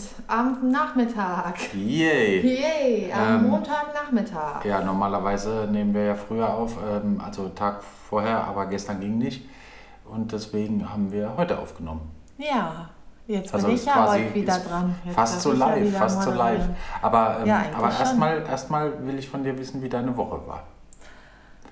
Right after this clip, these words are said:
Speaker 1: Oh,
Speaker 2: Wie du dich,
Speaker 1: meine
Speaker 2: was,
Speaker 1: Woche.
Speaker 2: was du ge-, getrieben hast diese Woche.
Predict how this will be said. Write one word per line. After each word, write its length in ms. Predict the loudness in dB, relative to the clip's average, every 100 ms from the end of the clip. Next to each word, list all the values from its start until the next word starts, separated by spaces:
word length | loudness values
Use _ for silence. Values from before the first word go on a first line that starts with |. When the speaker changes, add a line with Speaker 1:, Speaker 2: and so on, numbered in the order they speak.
| -2
Speaker 1:
Oh, 360 | 2 4 4 4
Speaker 2:
Wie 60 | 6
du 160 | 6 6
dich, 260 | 6 4 4
Speaker 1:
meine 120 | 2
Speaker 2:
was, 140 | 0
Speaker 1:
Woche. 100 | 0
Speaker 2:
was 140 | 0 0
du 100 | -2
ge-, 240 | 0 0 -4
getrieben 440 | -10 -6 -4 -4
hast 200 | -6 -8
diese 220 | -8 -8 -8
Woche. 260 | -8 -8